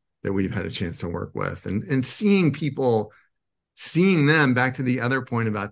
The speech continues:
the, everybody knows before they come in. We, Jen likes to say that the wisdom's in the room, and these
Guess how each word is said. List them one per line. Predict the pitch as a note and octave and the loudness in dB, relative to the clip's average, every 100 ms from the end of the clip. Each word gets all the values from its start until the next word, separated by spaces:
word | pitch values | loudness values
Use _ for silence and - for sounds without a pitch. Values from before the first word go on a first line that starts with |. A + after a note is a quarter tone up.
| - | -10
the, | D3+ - | -10 -2
everybody | D#3+ F#3+ D3 C#3 C3+ | 4 6 6 4 6
knows | A#2+ A#2 B2 A2 G2+ F#2+ | 4 4 4 0 -4 -10
before | - G#2+ - B2 | -10 -10 -4 -4
they | B2+ | -4
come | B2 A#2+ | -2 -2
in. | C3+ B2+ G#2 G2 G#2 | 0 0 0 -2 -2
We, | B2+ C#3+ | -2 -2
Jen | A#2 C#3 C3 | 0 0 2
likes | C3 - | -2 -2
to | A2+ | -4
say | A#2+ G#2+ | 0 0
that | G2+ - - - _ - | -2 -10 -16 -20 _ -4
the | A2+ | 0
wisdom's | A2+ B2 A#2+ A#2 G#2+ | 4 2 2 2 2
in | G2+ | 0
the | |
room, | G2+ G#2 F#2 F2 G2 _ _ _ _ _ - | -2 -4 -6 -10 -14 _ _ _ _ _ -2
and | A#2+ A#2+ A#2+ B2 - - | 2 4 4 0 -8 -6
these | C3 B2+ A2+ | 0 0 0